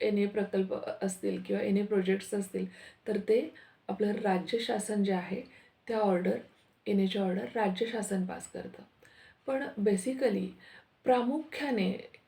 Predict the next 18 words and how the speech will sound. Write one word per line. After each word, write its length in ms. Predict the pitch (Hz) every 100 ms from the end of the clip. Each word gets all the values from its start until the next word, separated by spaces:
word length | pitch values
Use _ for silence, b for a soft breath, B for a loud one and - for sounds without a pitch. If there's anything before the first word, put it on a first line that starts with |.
| _ _
कलेक्टर 460 | 240 240 247 262 262
ऑफिसकडूनच 1000 | 214 190 226 220 - 214 208 196 190 190
जास्तीत 400 | 208 190 - 220 190
जास्त 320 | 196 190 -
एनए 260 | - 190 190
ऑर्डर 320 | 185 175 196
ह्या 160 | 190 -
पास 380 | - 196 196
केल्या 380 | - 196 185 233 - B B B -
जातात, 260 | 214 208 180 -
की 100 | 247
ज्या 140 | 208 254
आपण 260 | 254 285
महत्त्वपूर्ण 840 | 311 277 269 254 302 320 302 285
अशा 260 | 277 247 254
एनए 240 | 233 226
ऑर्डर्स 420 | 220 214 196 196 208
आहेत, 240 | 196 180